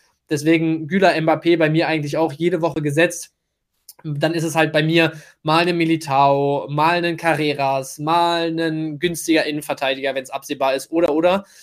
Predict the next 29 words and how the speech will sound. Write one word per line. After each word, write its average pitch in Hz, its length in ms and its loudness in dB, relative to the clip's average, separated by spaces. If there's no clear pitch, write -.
Ähm, 147 560 0
aber 151 160 4
ja, 135 180 4
da, 156 240 0
also 147 340 0
dreimal 160 380 2
Real, 196 340 2
dreimal 151 360 0
Barca 190 540 2
und 156 280 -4
bei 151 120 2
den 156 180 -2
anderen, 160 480 0
ja, 139 220 0
Anthony, 180 400 -2
Fornals, 160 600 -2
die, 160 380 -6
die 170 140 -6
natürlich 156 480 -2
explodieren, 151 720 0
wenn 165 160 0
da 175 140 -2
zwei, 170 200 0
drei 165 160 0
Kisten - 340 -8
bei 156 120 2
rumkommen 165 360 -2
bei 151 140 0
Betis, 160 480 0